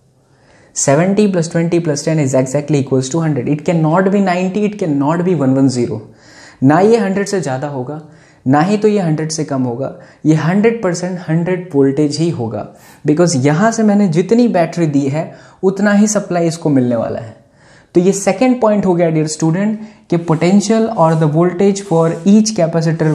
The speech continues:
will be different। यानी कि इसे अगर मिल रहा है वी वन वोल्टेज,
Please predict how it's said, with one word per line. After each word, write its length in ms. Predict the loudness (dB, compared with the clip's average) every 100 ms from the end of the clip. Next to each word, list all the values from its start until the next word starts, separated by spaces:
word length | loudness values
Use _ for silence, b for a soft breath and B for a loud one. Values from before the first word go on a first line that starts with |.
| 0
will 180 | 0 0 2
be 100 | 2
different। 400 | 2 -2 -6 -12 -16 _ _ _ _ _ _ _ _ _ -20 B B B B
यानी 360 | 4 4 4 2
कि 80 | 0
इसे 360 | 0 0 0
अगर 260 | 0 -2 -2
मिल 160 | -2 -2
रहा 140 | -4
है 320 | -4 -6 -8 -12 -20 b b b b b -4
वी 220 | 0 2
वन 200 | 2 2
वोल्टेज, 520 | 2 0 0 -4 -6